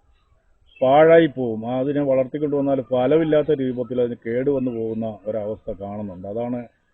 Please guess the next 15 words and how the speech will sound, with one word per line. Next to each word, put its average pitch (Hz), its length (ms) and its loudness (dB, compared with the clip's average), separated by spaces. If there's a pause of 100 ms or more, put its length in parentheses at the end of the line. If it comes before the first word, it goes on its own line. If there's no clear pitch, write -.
(260)
ഇപ്പോഴത്തെ 120 680 -4 (640)
അവസ്ഥ. 117 280 -4 (280)
വളർത്തിയിട്ടുള്ള 127 580 -2 (720)
പലരും 156 400 4 (340)
നമ്മുടെ 135 220 0 (120)
വീഡിയോകളൊക്കെ 151 580 6
കാണുമ്പോൾ 127 440 0 (1040)
ഈ 139 100 0 (100)
പ്ലാവിനെ 139 460 6
പറ്റിയിട്ട് 131 320 -4
ഇത് 123 160 -6
പാഴാണ്, 127 440 2
ഇത് 113 140 -4
വളർത്തരുത്, 117 640 -2 (340)
ഇത് 110 100 -6